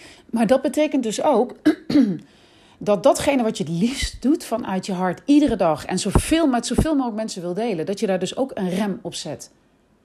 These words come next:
Want om te groeien is gewoon geld nodig. En de andere kant van het verhaal is ook nog eens een keer dat ik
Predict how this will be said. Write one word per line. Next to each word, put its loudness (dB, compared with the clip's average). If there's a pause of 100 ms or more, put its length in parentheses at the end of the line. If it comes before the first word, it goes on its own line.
(440)
Want -2
om 6
te -2
groeien 2
is 0
gewoon -4
geld 0
nodig. -10 (1600)
En 2
de 4
andere 4
kant 0
van -2
het -2
verhaal -6
is -6
ook -6
nog -4
eens -10
een -8
keer -6 (260)
dat -4
ik 2